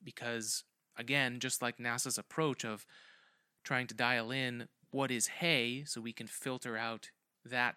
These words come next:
to find the interstellar or alien needle in the haystack, this is one of those missions that's gonna give us huge fundamental data to do something like that. And just like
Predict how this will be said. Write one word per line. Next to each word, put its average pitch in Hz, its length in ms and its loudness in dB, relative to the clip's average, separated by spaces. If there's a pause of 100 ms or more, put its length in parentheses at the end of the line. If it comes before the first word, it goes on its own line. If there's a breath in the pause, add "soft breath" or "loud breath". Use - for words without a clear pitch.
to 117 80 -8
find 117 480 -4 (480 soft breath)
the 123 440 -2
interstellar 113 880 -2
or 107 480 -6 (240 soft breath)
alien 113 720 -2
needle 120 520 0
in 120 180 -6
the 107 60 -4
haystack, 101 680 -2 (320 soft breath)
this 139 600 6 (140)
is 117 640 0 (220)
one 131 180 -2
of 127 60 -2
those 117 240 -2
missions 120 340 -2
that's 113 160 -4
gonna 110 180 -6
give 113 220 -4
us 107 320 0 (380)
huge 175 280 2
fundamental 107 480 -4
data 95 220 -2
to - 100 -12
do 92 140 -8
something - 300 -8
like - 160 -16
that. - 200 -12 (460 loud breath)
And 208 380 2 (120)
just 156 520 0
like 127 400 -2